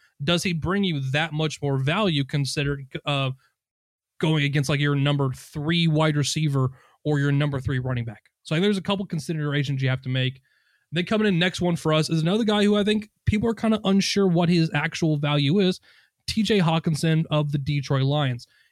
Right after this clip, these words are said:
Was a tight end thirteen last year, but did miss a few games. However, he was also tied with Dalton Schultz for the seventh highest per game average.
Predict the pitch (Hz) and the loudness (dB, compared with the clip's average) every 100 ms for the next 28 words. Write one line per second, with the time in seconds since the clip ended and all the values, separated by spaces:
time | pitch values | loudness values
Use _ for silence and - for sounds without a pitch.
0 | - 151 202 214 190 202 196 180 190 180 | -8 -2 0 0 0 2 2 2 0 0
1 | 185 170 170 165 170 156 156 160 139 170 | 0 0 2 0 0 0 0 0 0 0
2 | 160 160 - 131 - 139 147 156 160 - | 2 0 -2 -6 -6 -4 -2 0 0 -4
3 | _ - - 156 208 214 208 214 233 170 | _ -16 -4 0 0 2 2 2 0 0
4 | 214 254 208 202 208 160 185 196 180 - | -2 -2 0 0 2 2 0 0 -2 -2
5 | 202 185 - 180 185 - - 160 208 - | -2 -2 -2 0 0 -2 -2 -2 -2 -2
6 | 165 165 165 - 160 156 147 143 160 208 | -2 -2 -4 -6 -6 -4 -2 -4 -2 -4
7 | 147 131 | -2 -4